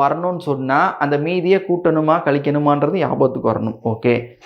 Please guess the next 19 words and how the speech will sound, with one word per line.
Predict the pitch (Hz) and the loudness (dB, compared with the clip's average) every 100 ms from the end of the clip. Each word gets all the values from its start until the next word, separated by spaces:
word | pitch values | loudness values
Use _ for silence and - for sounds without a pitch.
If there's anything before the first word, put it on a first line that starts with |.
| - | -20
so, | - 180 | 2 2
கழிச்சிட்டு | 180 202 226 226 220 | 6 4 4 2 2
பா-, | 214 180 | 4 2
ஹெச் | 170 175 | 0 -6
சி | 175 | -4
எஃப் | 175 170 | -2 0
பார்க்கணுமா, | 151 143 135 160 | 0 0 -2 0
இல்ல | 220 170 | 2 2
அதுக்கு | 170 165 | 2 0
முன்னாடியே | 170 185 196 190 | -4 -2 0 0
ஹெச் | 151 165 | -2 -6
சி | 170 | -4
எஃப் | 156 147 | -4 0
பார்க்கணுமா, | 120 123 131 135 | -2 0 -2 0
இதெல்லாம் | 143 165 156 | 2 2 0
உங்களுக்கு | 131 123 | -2 -2
தெரியணும். | 120 113 - | -2 -2 -4
என்ன | 135 160 | -2 0
தெரியும்? | 165 156 156 156 165 160 | 2 2 4 2 0 -6